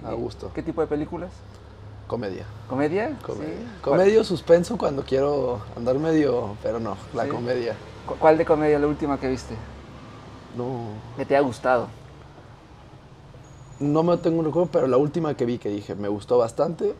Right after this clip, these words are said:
Speaker 1: fue la de Punto de Quiebre.
Speaker 2: ¿Punto de Quiebre?
Speaker 1: Muy buena película.
Speaker 2: Sí. Ah, no la he visto esa. ¿Quién es? ¿Quién sale? ¿Te
Speaker 1: No
Speaker 2: acuerdas?
Speaker 1: sé,
Speaker 2: ¿No te
Speaker 1: yo
Speaker 2: acuerdas?
Speaker 1: empecé por TikTok y
Speaker 2: Sí.
Speaker 1: dije, "La
Speaker 2: Ahí,
Speaker 1: tengo
Speaker 2: ahí
Speaker 1: que
Speaker 2: la
Speaker 1: ver,
Speaker 2: tienes
Speaker 1: <laughs> la
Speaker 2: que ver.
Speaker 1: tengo que ver".
Speaker 2: Ok. ¿Juego de local o juego de visitante?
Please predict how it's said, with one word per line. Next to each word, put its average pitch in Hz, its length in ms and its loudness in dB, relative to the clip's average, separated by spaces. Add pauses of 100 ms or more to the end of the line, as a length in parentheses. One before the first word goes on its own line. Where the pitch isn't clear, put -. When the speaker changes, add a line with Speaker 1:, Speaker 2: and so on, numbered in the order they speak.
(120)
Speaker 1:
fue 120 140 0
la 120 80 2
de 113 100 0
Punto 113 280 -6
de 104 100 -4
Quiebre. - 280 -6 (380)
Speaker 2:
¿Punto 139 240 -4
de 139 100 -2
Quiebre? 165 480 -6
Speaker 1:
Muy 139 120 2
buena 120 220 0
película. 107 360 -10
Speaker 2:
Sí. 156 360 -10
Ah, 131 120 -10
no 139 100 -8
la 135 80 -8
he - 20 -10
visto 127 240 -14
esa. 117 180 -14 (220)
¿Quién 165 140 -8
es? 151 240 -10 (320)
¿Quién 160 100 -10
sale? 143 200 -6
¿Te 127 80 -4
Speaker 1:
No 131 80 0
Speaker 2:
acuerdas? 123 160 -2
Speaker 1:
sé, 107 60 0
Speaker 2:
¿No 107 40 0
te 107 60 -2
Speaker 1:
yo 113 60 -2
Speaker 2:
acuerdas? 120 220 -2
Speaker 1:
empecé 127 120 -2
por 123 120 -2
TikTok 135 480 -6
y - 40 -2
Speaker 2:
Sí. 175 60 2
Speaker 1:
dije, 175 200 2
"La 110 60 -4
Speaker 2:
Ahí, - 60 -4
Speaker 1:
tengo 156 200 6
Speaker 2:
ahí 175 100 8
Speaker 1:
que 180 60 10
Speaker 2:
la 180 80 12
Speaker 1:
ver, 170 140 6
Speaker 2:
tienes 185 200 8
Speaker 1:
<laughs> - 20 -2
la - 60 0
Speaker 2:
que 185 60 12
ver. 190 160 12
Speaker 1:
tengo 180 260 8
que 165 120 6
ver". 127 360 2 (140)
Speaker 2:
Ok. 135 420 4 (520)
¿Juego 185 680 12
de 185 100 12
local 196 460 12
o 160 60 6
juego 170 300 8
de 160 80 4
visitante? 127 680 0